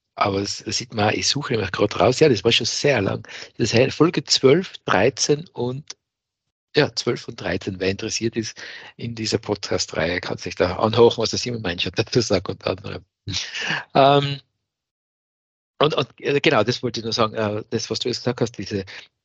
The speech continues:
jeder auf der Welt quasi weiß, was man damit meint jetzt. Also man, man spricht ja gemeinsame Sprache. Das habe ich so noch gar nicht,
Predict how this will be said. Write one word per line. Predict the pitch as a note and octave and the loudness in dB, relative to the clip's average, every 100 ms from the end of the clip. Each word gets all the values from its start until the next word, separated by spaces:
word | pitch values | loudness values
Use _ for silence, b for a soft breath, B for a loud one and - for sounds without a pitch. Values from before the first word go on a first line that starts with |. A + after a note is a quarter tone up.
| _ _ _ _ _ _ _ _ _ | _ _ _ _ _ _ _ _ _
jeder | F#2+ B2+ B2 | 2 4 4
auf | - | 2
der | G#2+ | -2
Welt | G2+ B2+ | 0 0
quasi | - G2+ G#2 F2 | 0 0 0 -6
weiß, | D2 G#2+ C3 - - | -2 0 -2 -6 -8
was | A2 - | -6 -6
man | G#2 | -8
damit | G2 G2+ | -8 -6
meint | G2 A#2 A#2+ | 0 2 2
jetzt. | F#2 - G2 | -6 -6 -8
Also | F2+ | -8
man, | F#2 F#2 | -8 -8
man | - | -6
spricht | F#2+ A#2 G#2+ | -6 -6 -4
ja | G2 | -4
gemeinsame | F2 F#2 G2 G#2 F#2+ | -2 -2 -4 -6 -6
Sprache. | - A#2+ A#2 | 2 4 4
Das | F2+ | 2
habe | A2+ | 4
ich | A#2+ | 4
so | - | 4
noch | E3 | 2
gar | A#2+ | 4
nicht, | D3 C3 | 4 2